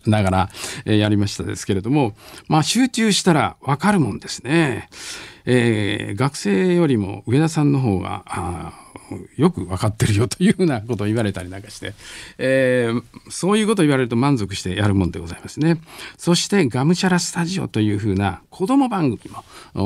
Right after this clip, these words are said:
お、やりました。えー、そういうふうにしているうちにですね、えー、千九百八十一年、タレント事務所のオフィスキーワードを設立しました。まあ、最初は私一人だったんですけれども、徐々にタレントが集まりまして、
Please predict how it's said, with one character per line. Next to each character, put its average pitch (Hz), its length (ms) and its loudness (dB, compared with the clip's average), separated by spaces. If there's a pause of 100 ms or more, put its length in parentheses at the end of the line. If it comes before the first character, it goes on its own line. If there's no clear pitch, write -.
(120)
お、 - 40 -14
や 104 120 -4
り 92 80 -6
ま 85 100 -8
し - 100 -2
た。 - 200 -10 (800)
え 151 760 2
ー、 - 20 -
そ 196 460 0
う 196 60 2
い 185 200 2
う - 20 0
ふ 170 160 0
う 160 80 2
に 123 560 2
し - 120 -4
て 139 80 2
い 135 100 4
る 127 120 2
う 123 60 0
ち 117 180 0
に 113 60 4
で 104 80 0
す - 120 -10
ね、 156 340 2 (320)
え 110 420 0
ー、 - 840 -20
千 180 280 0
九 127 220 -2
百 101 220 -4
八 151 260 -2
十 156 140 4
一 147 200 0
年、 117 140 0 (460)
タ - 100 -8
レ 190 140 4
ン 190 80 4
ト 170 160 -2
事 151 60 -4
務 160 120 4
所 104 140 -2
の 95 160 -2
オ 170 120 4
フ 185 100 -2
ィ 127 100 2
ス - 200 -8
キ 165 240 -2
ー - 40 0
ワ 170 180 2
ー - 20 -2
ド 156 160 0
を 104 80 -4
設 107 280 -4
立 92 200 -6
し - 120 -6
ま - 80 -16
し - 80 -8
た。 - 100 -20 (500)
ま 156 200 4
あ、 117 40 -4
最 165 200 0
初 175 100 -4
は 175 80 2
私 160 320 0
一 196 240 0
人 185 80 4
だ 151 80 4
っ 117 60 0
た 113 120 -2
ん 104 60 4
で 95 80 0
す - 100 -10
け 101 80 -4
れ 98 60 -2
ど 104 80 -2
も、 135 100 2
徐 170 220 0
々 220 180 0
に 185 220 2
タ 127 140 -4
レ 127 80 2
ン 120 80 2
ト 117 100 -2
が 110 120 0
集 107 120 -4
ま 101 60 0
り 95 80 -2
ま 98 100 -4
し - 120 -12
て、 139 200 4